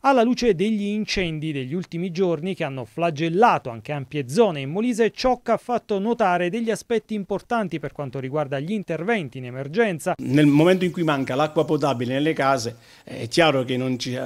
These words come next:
Speaker 2: non ci sta la possibilità di approvvigionare acqua per spegnere gli incendi, ma i comuni dovrebbero dotarsi, e la protezione civile dovrebbe essere in questo senso coinvolta,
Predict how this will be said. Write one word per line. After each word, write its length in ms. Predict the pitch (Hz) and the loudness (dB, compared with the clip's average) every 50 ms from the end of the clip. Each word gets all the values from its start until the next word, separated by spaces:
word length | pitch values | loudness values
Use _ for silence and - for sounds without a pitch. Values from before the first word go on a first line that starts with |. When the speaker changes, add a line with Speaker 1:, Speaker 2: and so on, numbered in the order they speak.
| 120 117 | -8 -6
Speaker 2:
non 200 | 123 127 131 127 | -4 -4 -4 -2
ci 120 | 120 - | -2 -4
sta 160 | 113 - 139 123 | -4 -2 -2 -2
la 80 | 120 | -2
possibilità 440 | 113 127 117 - - 120 120 123 127 | -2 -4 -8 -8 -8 -8 -4 -4 -4
di 120 | 120 113 | -2 -4
approvvigionare 560 | 113 113 - 120 113 113 107 120 135 123 113 113 | -4 -6 -6 -8 -6 -6 -4 -4 -2 -2 -2 -2
acqua 260 | 113 113 - - 123 | -6 -6 -6 -8 -6
per 120 | - 117 | -6 -8
spegnere 360 | - - - 113 117 117 110 | -10 -8 -6 -4 -4 -2 -2
gli 80 | 107 110 | -4 -4
incendi, 500 | 110 110 110 - 131 117 104 101 101 - - - - - _ | -4 -4 -4 -4 -4 -4 -6 -8 -10 -12 -14 -16 -20 -14 _
ma 140 | - 147 - - | -6 -4 -4 -4
i 140 | - 143 143 | -4 -6 -2
comuni 300 | 147 165 170 208 214 190 | 0 0 0 0 0 -2
dovrebbero 380 | 151 147 135 143 143 131 123 | -2 -2 -2 -2 -4 -4 -4
dotarsi, 600 | 123 147 151 151 127 117 107 104 - - - 139 - | -4 -4 -2 -2 -2 -2 -4 -6 -6 -6 -6 -6 -6
e 100 | - 123 | -6 -6
la 80 | 117 | -6
protezione 420 | 113 120 110 120 117 - - 131 127 | -6 -8 -8 -8 -8 -8 -8 -6 -6
civile 280 | 120 - 160 139 127 | -6 -6 -6 -6 -6
dovrebbe 320 | 123 120 123 123 110 110 127 | -6 -6 -6 -6 -4 -4 -4
essere 260 | 127 123 - 117 113 | -4 -4 -6 -8 -8
in 100 | 110 113 | -8 -8
questo 300 | 113 135 120 - - - | -8 -8 -10 -10 -10 -10
senso 400 | 117 - 127 123 120 120 120 110 | -6 -4 -4 -4 -4 -6 -8 -6
coinvolta, 580 | 120 131 143 135 120 113 113 113 - - 120 | -4 -2 -2 0 0 -2 -4 -4 -6 -10 -10